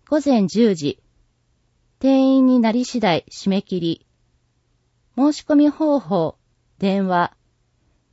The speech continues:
詳しくはお問い合わせいただくか、木津川上流河川事務所ホームページをご覧ください。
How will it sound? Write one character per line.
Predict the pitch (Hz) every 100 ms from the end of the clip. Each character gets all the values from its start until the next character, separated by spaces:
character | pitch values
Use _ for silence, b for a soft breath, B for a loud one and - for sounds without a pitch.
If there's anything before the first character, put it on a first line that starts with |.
| _ _
詳 | 254 262
し | -
く | - 180
は | 165 - _ -
お | -
問 | 240 262
い |
合 | 254
わ | 247
せ | - 240
い |
た | 226
だ | 214 214
く | -
か、 | - 151 156 _ _ _ _
木 | -
津 | 226 294
川 | 302 302
上 | 277 294
流 | 285 285
河 | 285 277
川 | - 208
事 | 196 180
務 | 247
所 | - 185 -
ホ | - 262
ー |
ム | 311 302
ペ | 311
ー | 311
ジ | - 185
を |
ご | 156
覧 | 170 180
く | 190
だ | 175
さ | 180 -
い。 | 151